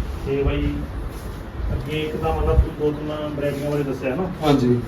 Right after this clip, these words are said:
Speaker 1: ਤੇ ਉਹਦੇ ਵਿੱਚ ਹੀ ਸਾਰੀਆਂ ਆਪਣੇ ਕੋਲ ਪੱਗਾਂ ਲਗਭਗ ਸਾਰੀਆਂ ਅਵੇਲੇਬਲ ਨੇ।
Speaker 2: ਹਾਂਜੀ, ਹਾਂਜੀ, ਹਾਂਜੀ।
Speaker 1: ਕੋਈ ਸਮੱਸਿਆ ਵਾਲੀ ਗੱਲ ਨਹੀਂ ਹੈ।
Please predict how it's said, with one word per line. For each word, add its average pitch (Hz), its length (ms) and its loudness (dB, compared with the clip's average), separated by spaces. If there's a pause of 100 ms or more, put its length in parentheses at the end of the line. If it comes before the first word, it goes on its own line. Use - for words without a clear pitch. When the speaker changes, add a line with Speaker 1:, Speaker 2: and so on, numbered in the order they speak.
(320)
Speaker 1:
ਤੇ 147 60 -2
ਉਹਦੇ 170 160 8
ਵਿੱਚ 185 180 6
ਹੀ 170 100 0
ਸਾਰੀਆਂ 175 260 2
ਆਪਣੇ 170 160 0
ਕੋਲ 160 120 2
ਪੱਗਾਂ 143 440 -2
ਲਗਭਗ 143 340 0
ਸਾਰੀਆਂ 175 240 2
ਅਵੇਲੇਬਲ 156 320 6
ਨੇ। 143 140 0
Speaker 2:
ਹਾਂਜੀ, 147 240 8
ਹਾਂਜੀ, 127 280 10
ਹਾਂਜੀ। 113 180 2 (360)
Speaker 1:
ਕੋਈ 147 100 -4
ਸਮੱਸਿਆ 139 360 -4
ਵਾਲੀ 135 140 0
ਗੱਲ 135 80 0
ਨਹੀਂ 131 160 -2
ਹੈ। 131 120 -4